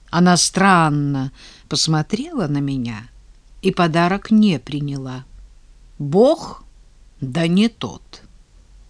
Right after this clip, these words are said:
Немного погулял по городу. Угол улиц Дизенгоф и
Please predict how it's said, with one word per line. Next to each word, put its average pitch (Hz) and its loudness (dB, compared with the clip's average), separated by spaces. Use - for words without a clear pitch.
Немного 269 4
погулял 208 0
по 165 -4
городу. 147 -8
Угол 208 2
улиц 196 -2
Дизенгоф 165 0
и 160 -2